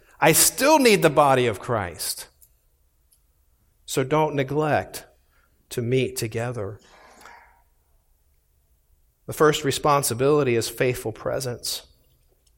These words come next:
Let's look at another responsibility. Turn over to First Thessalonians.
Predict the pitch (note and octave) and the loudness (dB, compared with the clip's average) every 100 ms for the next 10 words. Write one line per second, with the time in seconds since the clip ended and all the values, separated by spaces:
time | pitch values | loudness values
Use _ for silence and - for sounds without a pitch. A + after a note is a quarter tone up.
0 | _ _ _ _ - C#3 D#3 D#3+ D3 C3+ | _ _ _ _ -6 0 2 4 4 2
1 | C3 C#3 B2 A#2 - B2+ B2 A2+ A#2 A#2+ | 6 4 4 2 -2 -2 -2 -4 0 2
2 | A#2+ A#2 - E3+ D#3 C#3+ B2+ C3 C#3+ - | 2 0 0 2 2 2 0 0 0 0
3 | C#3 B2+ B2+ A#2+ B2+ C3+ A#2 G#2+ A#2 - | 0 0 0 0 0 0 0 -2 -6 -8